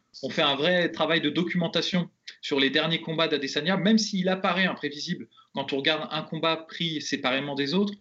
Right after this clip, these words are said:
ben, si on regarde tous ses combats, finalement, il n'est pas si imprévisible que ça. C'est, c'est complètement unorthodoxe, c'est pas, c'est pas habituel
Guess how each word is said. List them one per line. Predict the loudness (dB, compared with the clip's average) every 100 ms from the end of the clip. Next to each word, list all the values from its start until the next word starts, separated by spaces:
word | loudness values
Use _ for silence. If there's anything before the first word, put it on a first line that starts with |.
| _ -20 -16 -6
ben, | -2
si | 0
on |
regarde | 2 2
tous | 0
ses | 0 0
combats, | 2 0
finalement, | 0 -2 0
il | 2
n'est | 2
pas | 0 -2
si | -2 0
imprévisible | -2 -2 -6 -6
que | -4
ça. | -2 0
C'est, | 0 -2 -6 -20 _
c'est | -6 -4
complètement | 2 2 4 4 4 2
unorthodoxe, | 0 0 0 0 0
c'est | 0 0
pas, | 2 2 2 2
c'est | -2
pas | 0 2
habituel | 0 -2 0 2 2